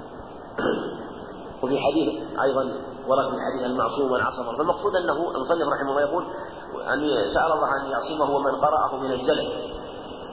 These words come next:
وأن يوفقنا، يعني، التوفيق والإلهام لطريق الصواب، والمسلمين لما يرضيه من القول والعمل.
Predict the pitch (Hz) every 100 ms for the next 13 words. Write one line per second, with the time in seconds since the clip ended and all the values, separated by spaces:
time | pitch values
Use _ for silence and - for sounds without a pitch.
0 | - 127 135 143 127 - - - - -
1 | - - - - - - 139 151 151 170
2 | 147 143 120 98 - - - - - 113
3 | 147 151 139 160 175 147 147 135 131 139
4 | 135 - - - - - - 110 123 123
5 | 123 131 135 135 135 131 107 - - -
6 | - - - - - - - - - 123
7 | - - 165 147 156 165 175 - - 139
8 | 147 139 135 135 143 135 135 - - -
9 | 123 127 127 139 139 123 123 123 123 120
10 | 127 98 -